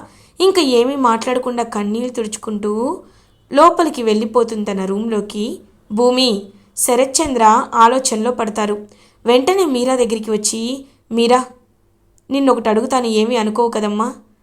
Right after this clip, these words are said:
భూమిని చెర్రీకిచ్చి పెళ్లి చేయాలనుకుంటున్నాను" అని అనగానే మీరా చాలా సంతోషంతో గెంతులేస్తూ ఉంటుంది. "అన్నయ్య, ఒప్పుకోవడం ఏంటన్నయ్య? ఈ మాట కోసం నేను ఎప్పటి నుండో ఎదురు చూస్తున్నాను.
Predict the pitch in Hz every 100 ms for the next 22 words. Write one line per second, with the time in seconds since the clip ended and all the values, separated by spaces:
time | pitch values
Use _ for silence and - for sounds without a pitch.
0 | _ _ _ 202 233 277 294 269 269 254
1 | 233 - _ _ - 247 247 339 320 285
2 | 269 240 240 269 247 233 226 247 233 226
3 | 220 220 - _ _ - 381 330 233 254
4 | 233 220 226 359 - _ - 254 294 254
5 | 240 240 254 214 220 208 208 254 254 226
6 | 214 202 214 311 392 - _ 214 233 233
7 | 285 269 254 269 262 240 247 254 262 208
8 | - _ - 220 226 254 294 294 - _
9 | _ _ _ 285 294 294 349 392 359 277
10 | 269 254 247 247 226 - - _ - 285
11 | 254 226 233 277 254 285 349 - - -
12 | 311 302 254 226 285 277 269 254 269 254
13 | 262 285 - 269 262 262